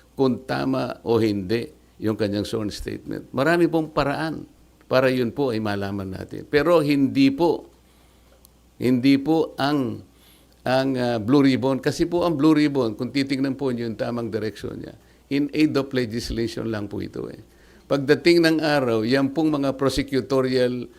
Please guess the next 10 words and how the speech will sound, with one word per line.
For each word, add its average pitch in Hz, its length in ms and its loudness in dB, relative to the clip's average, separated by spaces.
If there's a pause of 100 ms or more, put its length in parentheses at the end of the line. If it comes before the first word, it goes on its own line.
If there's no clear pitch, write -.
(400)
actions 127 480 0
na 127 160 0
yan, 107 160 -2
sa 135 160 -4
korte 143 400 -4
na 135 80 -2
po 139 160 -4
lahat 123 320 -6
pupunta 113 400 -6
yan. - 240 -4